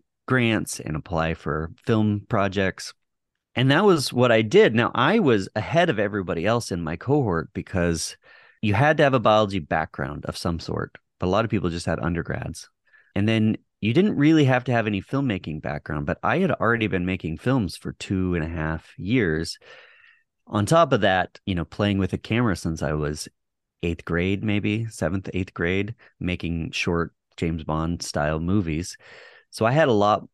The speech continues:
a lot of, uh, direction in what I wanted to do.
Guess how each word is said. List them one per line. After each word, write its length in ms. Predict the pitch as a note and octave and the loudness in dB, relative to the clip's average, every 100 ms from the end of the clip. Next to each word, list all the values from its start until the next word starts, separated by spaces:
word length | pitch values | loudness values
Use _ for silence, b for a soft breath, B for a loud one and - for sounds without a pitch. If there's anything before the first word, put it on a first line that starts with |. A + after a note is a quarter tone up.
| _ _ - | _ _ 0
a 120 | F#2+ | 2
lot 280 | G#2+ A#2 A#2+ | 4 6 6
of, 280 | G#2+ F#2 - _ | 4 2 -8 _
uh, 260 | F#2+ F#2 F2+ | -2 0 -2
direction 580 | D#2+ G2 A2+ B2 - | -2 0 0 0 -4
in 80 | G2 | -2
what 120 | F#2+ | 0
I 60 | F2 | -2
wanted 680 | D#2+ D#2+ G#2 G#2 - E2 D2 | -2 -2 0 -2 -4 -6 -6
to 120 | - D#2 | -6 -4
do. 540 | C#2+ G2+ C#2+ D2+ | 0 2 0 -4